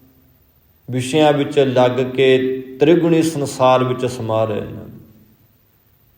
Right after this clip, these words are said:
ਬਣਾਉਣ ਦਾ, ਢਾਉਣ ਦਾ,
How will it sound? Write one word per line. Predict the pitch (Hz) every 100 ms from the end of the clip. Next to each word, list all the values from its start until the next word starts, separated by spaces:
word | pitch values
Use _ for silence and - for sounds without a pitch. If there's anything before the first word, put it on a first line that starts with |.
| _ _ _ _ 117
ਬਣਾਉਣ | 123 127 127 135 135 131
ਦਾ, | 131 123 120 120 120 - - - _ _ _ _ _ _ _ _ _ _ _ _ _ _ _ _ _ _ -
ਢਾਉਣ | 135 123 120 131
ਦਾ, | 127 123 117 117 117